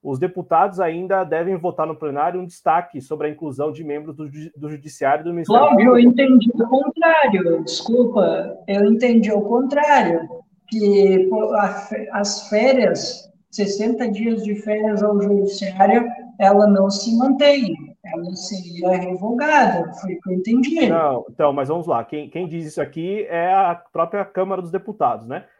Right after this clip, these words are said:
Speaker 1: Então, a Câmara dos Deputados
Speaker 2: Uhum.
Speaker 1: diz o seguinte: o texto que foi aprovado, só pra continuar aqui, né? O texto aprovado mantém os benefícios de juízes e promotores, como as férias de sessenta dias.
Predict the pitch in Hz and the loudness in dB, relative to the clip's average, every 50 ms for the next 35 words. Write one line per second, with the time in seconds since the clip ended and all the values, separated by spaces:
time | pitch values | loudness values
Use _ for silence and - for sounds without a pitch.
0 | _ _ _ _ - - 135 131 131 160 170 190 185 165 175 170 - 151 135 - | _ _ _ _ -6 -4 -4 -4 -2 -4 -6 -6 -6 -6 -8 -8 -10 -10 -2 2
1 | 143 190 196 202 202 196 - - 185 180 - 208 - 151 139 127 120 110 - _ | 4 4 4 4 2 -2 -2 -4 -4 -6 -8 -12 -12 -10 -8 -8 -10 -10 -14 _
2 | _ _ - - - _ _ _ _ _ - 135 131 135 135 165 180 208 214 214 | _ _ -18 -18 -18 _ _ _ _ _ -12 -12 -12 -8 -4 -2 0 0 0 -2
3 | - - 208 _ - 175 160 156 156 151 131 113 120 120 127 139 156 156 160 160 | -6 -16 -14 _ -6 -6 -6 -4 -4 -6 -4 -2 0 2 2 2 2 0 -2 -12
4 | - 143 135 135 139 143 135 127 120 113 113 110 _ _ _ _ - 135 131 131 | -12 -12 -12 -10 -8 -8 -8 -8 -8 -10 -12 -16 _ _ _ _ -14 -14 -14 -12
5 | - 135 127 127 123 123 123 _ - 165 165 160 - - 127 127 - 151 170 185 | -10 -8 -6 -4 -6 -6 -8 _ -12 -10 -8 -8 -10 -10 -12 -12 -8 -6 -6 -6
6 | - - 170 - 156 147 131 110 120 113 120 120 127 139 135 170 190 _ _ _ | -4 -6 -8 -6 -6 -6 -6 -4 -4 -2 0 0 -2 -2 -6 -12 -16 _ _ _
7 | _ - 147 175 202 196 - - - - 196 226 262 262 214 151 139 151 147 143 | _ -4 -2 -2 -2 -2 -4 -8 -6 -2 -2 -2 -2 -4 -6 -6 -6 -6 -6 -6
8 | 139 139 139 139 170 - - 175 151 151 165 170 160 180 160 135 143 175 175 185 | -8 -8 -10 -12 -12 -12 -14 -18 -16 -14 -14 -12 -10 -8 -8 -6 -8 -8 -10 -12
9 | 180 175 - 190 190 185 165 - 139 135 156 170 _ _ _ _ _ _ _ _ | -16 -12 -12 -8 -8 -8 -10 -8 -8 -10 -10 -10 _ _ _ _ _ _ _ _
10 | _ _ - - 196 202 214 208 202 208 - - - 156 151 160 156 175 185 185 | _ _ 0 0 0 0 0 -4 -4 -6 -12 -6 -2 0 0 0 0 -4 -6 -10
11 | 175 160 165 170 - 190 170 - - 175 180 202 202 165 139 127 107 98 - | -10 -14 -18 -14 -12 -14 -14 -12 -14 -12 -10 -10 -10 -10 -10 -14 -14 -14 -18